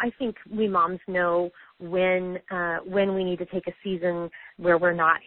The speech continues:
leaving the house, you know, for, for, um, if you've got your postpartum or, you know, whatever that, that may be. But I think by and large, if you can grab somebody and be in community anytime,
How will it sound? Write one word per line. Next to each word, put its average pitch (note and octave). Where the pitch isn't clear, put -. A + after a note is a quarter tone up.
leaving F#3+
the F3+
house, F3
you G#3
know, G3
for, G#3
for, F#3
um, E3+
if G#3+
you've G3
got E3+
your -
postpartum E3
or, D#3+
you G3
know, E3
whatever E3+
that, D#3+
that -
may F3
be. F3
But G3
I F#3+
think F#3+
by A3+
and G3+
large, F#3
if G3
you A#3
can F#3+
grab G#3+
somebody G3+
and F#3
be G3+
in F#3+
community F#3
anytime, F3+